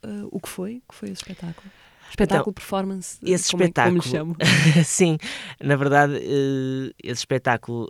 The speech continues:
Speaker 2: eh, surge... Primeiro foi, foi uma, um convite do Luís Antunes, que está este ano a programar o Festival Cumplicidades,
Speaker 1: Uhum.
Speaker 2: que vai acontecer em maio em Lisboa, e nós queríamos fazer uma coisa um bocadinho mais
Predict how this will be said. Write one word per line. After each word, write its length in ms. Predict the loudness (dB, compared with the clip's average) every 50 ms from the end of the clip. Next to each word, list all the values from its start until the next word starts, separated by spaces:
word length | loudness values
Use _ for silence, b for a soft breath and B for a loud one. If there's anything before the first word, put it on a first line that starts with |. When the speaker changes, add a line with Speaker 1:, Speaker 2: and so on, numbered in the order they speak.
| -10
Speaker 2:
eh, 380 | -10 -8 -6 -4 -2 -2 -4 -4
surge... 800 | -6 -8 -10 -8 -6 -4 -4 -4 -4 -6 -4 -4 -4 -4 -4 -6 -8 -10 _ -6
Primeiro 300 | -4 -2 0 -2 -2 -2
foi, 200 | -4 -6 -6 -6 -6
foi 120 | -6 -4 -2
uma, 120 | -2 -4 -6 -8
um 200 | -10 -8 -8 -8
convite 640 | -6 -4 -2 -2 -2 0 -2 -2 -4 -4 -8 -10 -10 -10
do 200 | -10 -10 -6 -6 -4
Luís 380 | -4 -4 -4 -2 -2 -2 -2 -2
Antunes, 420 | -2 -2 -2 -2 -4 -4 -4 -6
que 80 | -8 -10
está 240 | -8 -6 -4 -2 -2
este 220 | -4 -4 -4 -6
ano 80 | -4 -4
a 40 |
programar 380 | -4 -4 -4 -4 -2 -2 -2 -2
o 20 |
Festival 320 | -4 -6 -8 -6 -4 -4 -4
Cumplicidades, 800 | -4 -6 -6 -6 -6 -6 -4 -4 -2 -2 -2 -2 -6 -10 -12 -12 -14 -14
Speaker 1:
Uhum. 240 | -14 -14 -14 -14 -12
Speaker 2:
que 60 | -6 -2
vai 100 | -2 -2
acontecer 380 | -2 -4 -6 -6 -4 -4 -2
em 80 | -2 -2
maio 400 | -2 -2 -2 -2 -2 -4 -4 -6 -6
em 200 | -6 -4 -2 -2
Lisboa, 420 | -2 -4 -2 -2 -2 -2 -4 -6 B B B B B B B B B B _ _ _ _ -8 -4
e 220 | -2 0 0 2
nós 400 | 2 4 4 4 4 4 2 0
queríamos 400 | -2 -2 2 2 4 4 4 2
fazer 300 | 0 0 0 2 4 4
uma 160 | 4 4 2 2
coisa 280 | 2 2 2 2 2
um 40 | 0
bocadinho 400 | 0 2 0 0 2 2 2 4
mais 640 | 4 4 4 4 4 4 4 2 0 0 -2 -4 -6